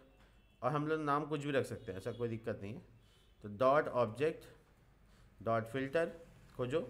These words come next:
किसको खोजो, तो user उसका match होना चाहिए किससे, जो बंदा login है उससे,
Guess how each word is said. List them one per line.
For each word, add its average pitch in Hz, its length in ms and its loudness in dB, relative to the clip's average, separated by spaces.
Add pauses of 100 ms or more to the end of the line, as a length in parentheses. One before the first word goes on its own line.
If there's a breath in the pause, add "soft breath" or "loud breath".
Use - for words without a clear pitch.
(680 loud breath)
किसको 151 260 -2
खोजो, 160 260 2
तो 180 120 -6
user 127 480 2 (300)
उसका 139 280 0
match 131 300 2
होना 147 160 0
चाहिए 151 200 -4
किससे, 151 320 -6
जो 127 200 -2
बंदा 123 260 2
login 131 380 2
है 196 140 -2 (760)
उससे, 170 400 2